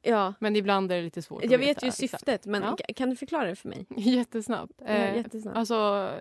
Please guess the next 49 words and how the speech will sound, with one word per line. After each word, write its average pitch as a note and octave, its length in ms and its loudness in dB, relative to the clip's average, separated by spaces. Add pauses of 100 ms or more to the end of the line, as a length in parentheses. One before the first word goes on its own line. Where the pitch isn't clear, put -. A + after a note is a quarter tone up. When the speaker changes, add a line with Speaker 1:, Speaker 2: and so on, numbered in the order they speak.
(140)
Speaker 2:
den A3 220 -6
anfallande A3 520 2
spelaren G3 720 -2 (120)
får G3+ 160 -6
inte F#3 260 -6
vara E3+ 440 -4 (380)
närmast F3+ 880 -4
mål. F#3+ 260 -2
Det F3+ 80 -8
måste F3+ 220 -8
vara E3+ 140 -6
en E3 140 -10
back - 400 -12
däremellan. F3 480 -4
Speaker 1:
Aha, A3 520 0
jag G#3 140 2
tror G#3 160 0
det G#3 60 6
Speaker 2:
Ungefär. G3 180 2
Speaker 1:
handlar E3 220 2
om D#3+ 240 -6 (180)
bollen. F#3 380 -2
Speaker 2:
Och, F#3+ 60 -10 (120)
<laughs> B3+ 80 -2
jo, D4+ 120 4
men E4 140 6
det F4 60 6
är F4+ 80 6
också B3+ 260 2
om A3 100 4
man B3 100 6
spark-, C4 480 2
alltså B3+ 160 0
om B3 120 2
du A#3+ 100 0
passar, - 540 0
då C4 140 -2
får C4 100 -2
den G#3+ 120 0
komma G3 180 -2
springande B3 520 0
med G3 140 -8
bollen. - 360 -10
Det A#3+ 60 0
är A#3 60 0
från A#3+ 140 -2
när A#3 60 0
passningen A#3 440 -4
slås. - 360 -10